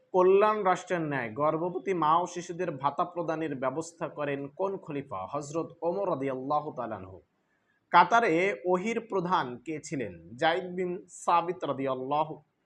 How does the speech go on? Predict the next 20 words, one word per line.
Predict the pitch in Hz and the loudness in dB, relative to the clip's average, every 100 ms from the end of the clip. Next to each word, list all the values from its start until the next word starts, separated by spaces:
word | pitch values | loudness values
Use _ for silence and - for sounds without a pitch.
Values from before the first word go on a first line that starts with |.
| - | -6
তাআলা | 123 127 | -4 -2
আনহু। | 113 92 90 82 _ _ _ _ _ _ _ _ _ _ _ - | -4 -8 -18 -20 _ _ _ _ _ _ _ _ _ _ _ -4
সরি, | 175 131 160 - | 0 2 0 -2
কাতেবে | 170 160 - 208 220 220 | 4 4 4 -2 0 0
ওহির | 175 160 185 185 185 | -2 -2 -2 -4 -4
প্রধান | 170 151 156 170 | -4 -4 -4 -6
কে | 165 120 | -6 -8
ছিলেন? | - 117 101 | -6 -8 -8
যায়েদ | 104 139 151 143 | -4 -2 -2 -6
বিন | 165 165 | -10 -8
সাবিত | - 123 - | -8 -6 -6
রাদিয়াল্লাহু | 113 104 107 107 127 127 | -8 -8 -8 -6 -4 -4
তাআলা | 113 104 92 | -6 -10 -12
আনহু। | 85 85 _ _ _ _ _ _ - | -16 -20 _ _ _ _ _ _ 2
বদরের | 156 180 233 254 | 4 6 6 4
যুদ্ধে | 226 202 247 | 4 0 2
কোন | 247 214 208 | 2 2 0
হিজরি | 208 214 214 170 160 151 156 - | -2 -4 -6 -4 -4 -2 -4 -2
কোন | 185 214 220 208 | 0 0 -2 -4
মাসে | 156 - 160 | -6 -4 -4